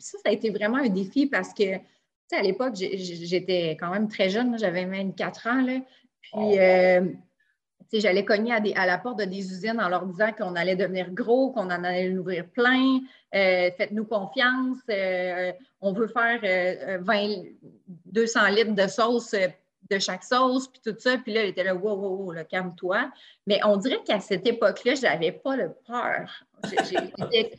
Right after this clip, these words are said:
Speaker 1: comme persuadée que j'allais aller au bout de mes,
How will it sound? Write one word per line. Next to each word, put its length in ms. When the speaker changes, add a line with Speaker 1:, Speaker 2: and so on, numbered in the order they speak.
Speaker 1:
comme 280
persuadée 720
que 120
j'allais 420
aller 160
au 100
bout 220
de 220
mes, 240